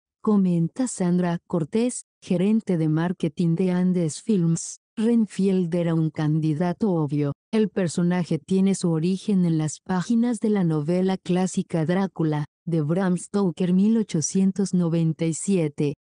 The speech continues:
como un recluso de un manicomio inglés que consume insectos,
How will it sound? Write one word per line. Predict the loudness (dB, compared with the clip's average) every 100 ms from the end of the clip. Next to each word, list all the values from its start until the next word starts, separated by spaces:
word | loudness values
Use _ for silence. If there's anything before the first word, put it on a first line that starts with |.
| _ _ _
como | 0 2 4 2
un | 2
recluso | 0 0 0 0 0 -2 0
de | 0
un | 0 2
manicomio | 2 0 0 0 2 2 2 2
inglés | 0 0 -2 -2
que | -4
consume | -2 -2 0 0 2 2
insectos, | 2 2 0 -2 -4 -4 -6 -6 -6 -8